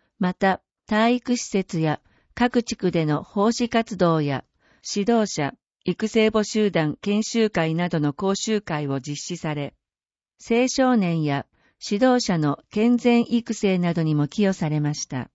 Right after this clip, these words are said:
写真の説明。市長表彰を受賞された皆さんの集合写真です。後列左から、塩尻市聴覚障害者協会、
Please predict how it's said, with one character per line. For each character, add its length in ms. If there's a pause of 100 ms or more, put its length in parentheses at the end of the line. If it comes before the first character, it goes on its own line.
(1700)
写 220
真 320
の 100
説 340
明。 320 (1040)
市 240
長 220
表 180 (100)
彰 320
を 60
受 180
賞 260
さ 140
れ 100
た 140
皆 260
さ 200
ん 120
の 220
集 320
合 180
写 200
真 280
で 140
す。 240 (1120)
後 240
列 280
左 400
か 180
ら、 220 (840)
塩 200
尻 240
市 200
聴 220
覚 260
障 280
害 160
者 160
協 240
会、 340